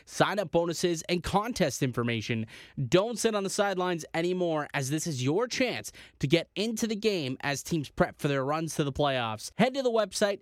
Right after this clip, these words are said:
and use your mobile device to sign in today. Use the promo code Locked On and receive your fifty percent welcome bonus on your first deposit. That's promo code Locked On for fifty percent off your first deposit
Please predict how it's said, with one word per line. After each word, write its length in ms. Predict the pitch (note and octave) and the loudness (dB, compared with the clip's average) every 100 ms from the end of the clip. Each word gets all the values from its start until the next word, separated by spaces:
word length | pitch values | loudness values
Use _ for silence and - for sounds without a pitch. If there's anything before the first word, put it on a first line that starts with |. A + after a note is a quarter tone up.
| F3+ | -2
and 220 | F3 F#3 | -2 0
use 180 | G3+ F#3 | -2 0
your 100 | F3+ | 2
mobile 360 | F3+ F3+ F3+ | 2 0 -2
device 300 | D3 E3 D#3+ | 0 -2 -2
to 60 | C#3 | -2
sign 300 | - F3 E3+ | 0 0 -2
in 100 | D#3+ | -2
today. 380 | - D#3+ E3+ E3+ - - | -2 0 -2 -6 -14 -4
Use 220 | E3 C4 | -2 0
the 80 | B3+ | 0
promo 300 | G3+ G#3+ G3+ | 2 2 2
code 280 | G#3 G#3 F#3 - | 2 2 0 -6
Locked 460 | - D3 A3 B3 - | -4 0 0 0 2
On 360 | C#4+ A3 D3+ C#3 | 2 2 -2 -2
and 160 | E3+ F3+ | 0 0
receive 340 | F3 - F#3+ | -2 -2 2
your 160 | F3+ F3+ | 2 0
fifty 380 | - E4 - B3+ | 0 -2 0 -4
percent 400 | F#3+ - G#3+ F#3+ | -2 0 0 2
welcome 300 | F#3+ F#3+ D3+ | 0 0 0
bonus 400 | D#3+ E3+ D#3+ - | 0 0 -2 -4
on 220 | F3 F3+ | -4 0
your 120 | D#3+ | -2
first 260 | - F3+ - | 0 -2 -2
deposit. 560 | C3+ E3 D#3 D3 F3 - - - | -4 -2 -2 0 -2 -2 -16 -2
That's 160 | D3 - | -2 0
promo 240 | D#3 D3 | 0 2
code 240 | D#3 D3+ - _ | 0 -2 -4 _
Locked 460 | - C#3+ G#3 G#3+ A#3 | -2 0 0 2 2
On 260 | G3+ C#3+ A#2+ | 2 0 -2
for 160 | D3+ | -4
fifty 360 | - - - A3 | 0 -2 0 -2
percent 400 | F3+ - F3 D3 | -2 0 0 0
off 280 | E3 D3+ - - _ | 0 0 -2 -14 _
your 200 | D3 C#3+ | 0 0
first 400 | - D3+ C#3 - | 0 -2 -2 -4
deposit 580 | C3+ - D#3 C#3 D#3+ | -4 -2 -2 0 -2